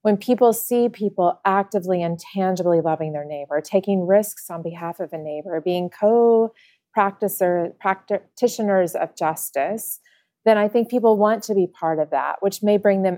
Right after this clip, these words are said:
into the church, which may or may not lead to a relationship with God. But prayerfully, if the church is doing its job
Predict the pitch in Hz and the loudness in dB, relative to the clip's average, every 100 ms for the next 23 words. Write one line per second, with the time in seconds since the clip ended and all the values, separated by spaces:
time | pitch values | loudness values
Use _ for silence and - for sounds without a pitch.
0 | - 240 247 208 196 - 170 156 - - | 0 0 2 0 -2 -2 -4 -2 -4 -6
1 | 180 - 202 233 262 254 - 208 220 226 | -6 -2 2 4 4 4 2 2 2 2
2 | 220 233 175 160 - 180 175 185 170 165 | 2 2 0 -2 -4 -4 -2 0 0 2
3 | 160 156 170 165 156 - - - - - | 0 -2 -8 -10 -12 -10 -10 -10 -16 -14
4 | 196 202 _ _ _ _ _ - 220 - | -20 -20 _ _ _ _ _ 0 0 -2
5 | - - 302 302 302 196 175 165 196 196 | -6 2 6 6 4 0 -2 -2 -6 -6
6 | - 240 262 233 - 190 185 180 175 170 | -4 -2 -2 -8 -4 -2 -2 -4 -4 -8
7 | - - 170 151 147 147 160 | -8 -10 -4 -4 -4 -4 -6